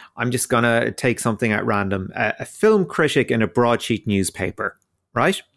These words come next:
Versus the guys, uh, who might have,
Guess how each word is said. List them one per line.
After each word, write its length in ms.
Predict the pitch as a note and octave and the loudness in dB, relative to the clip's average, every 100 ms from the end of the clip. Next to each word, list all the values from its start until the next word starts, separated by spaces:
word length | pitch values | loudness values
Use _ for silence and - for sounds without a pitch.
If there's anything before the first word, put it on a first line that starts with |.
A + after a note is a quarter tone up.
| - - - _ _ | -20 -20 -20 _ _
Versus 1000 | - C3+ C3 A#2 - A#2 A2 A2 G2+ - _ _ _ - | -4 2 2 2 2 4 6 4 0 -6 _ _ _ -4
the 80 | A#2+ | -2
guys, 760 | C#3+ C3 B2 B2 A#2+ A#2 F#2+ - - | 2 2 2 2 2 0 -2 -6 -2
uh, 340 | G#2+ G2+ F#2+ | 0 0 -2
who 240 | - A2 G#2+ | -2 0 2
might 320 | G#2 G#2+ G2+ | 2 0 0
have, 640 | A#2 G2+ G2+ G2+ F#2 - | -2 -2 0 0 -2 -8